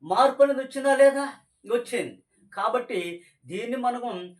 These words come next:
ఒక ప్రధానమైన అంశంగా మనం చూడవచ్చు. ఇప్పుడు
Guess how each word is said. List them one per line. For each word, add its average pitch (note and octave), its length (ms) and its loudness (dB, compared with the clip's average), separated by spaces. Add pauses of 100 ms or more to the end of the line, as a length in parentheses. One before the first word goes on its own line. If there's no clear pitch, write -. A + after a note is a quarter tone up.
(120)
ఒక A3+ 220 -6
ప్రధానమైన A3+ 640 -4
అంశంగా F#3+ 320 -6
మనం A#3+ 240 -12
చూడవచ్చు. - 480 -8 (420)
ఇప్పుడు A#3+ 580 0